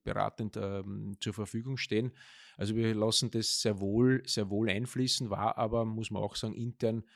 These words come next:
einige Überzeugungsarbeit notwendig. Mittlerweile, ähm, hat man erkannt, dass die Verpflegung etwas Wichtiges ist, dass die Gesundheit, die damit verbunden ist, etwas Wichtiges ist,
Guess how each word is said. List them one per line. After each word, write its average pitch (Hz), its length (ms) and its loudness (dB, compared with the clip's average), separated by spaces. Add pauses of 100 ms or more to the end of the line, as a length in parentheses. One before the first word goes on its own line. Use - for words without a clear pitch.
(260)
einige 110 300 0
Überzeugungsarbeit 101 880 -2
notwendig. 110 600 -4 (340)
Mittlerweile, 113 760 6 (220)
ähm, 107 920 -4 (240)
hat 101 240 -2
man 117 120 0
erkannt, 104 520 -4
dass 110 120 0
die 110 120 -6
Verpflegung 110 500 -2
etwas 104 320 -4
Wichtiges 123 500 -4
ist, 123 200 -4
dass 110 100 -4
die 110 120 -4
Gesundheit, 117 540 -4
die 107 80 -8
damit 107 300 0
verbunden 117 420 -6
ist, 113 140 -2
etwas 107 320 -6
Wichtiges 113 480 -8
ist, 117 180 -6